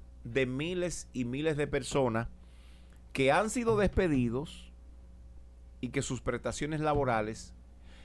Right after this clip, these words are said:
no aparecen por ningún lado. A lo cual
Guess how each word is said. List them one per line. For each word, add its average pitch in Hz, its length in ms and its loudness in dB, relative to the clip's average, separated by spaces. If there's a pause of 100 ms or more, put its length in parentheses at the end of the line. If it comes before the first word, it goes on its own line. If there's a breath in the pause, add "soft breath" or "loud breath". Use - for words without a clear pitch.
(100)
no 139 440 2
aparecen 127 600 2
por 117 200 -4
ningún 104 420 -4
lado. - 380 -6 (880)
A 131 120 4
lo 151 180 4
cual 180 420 4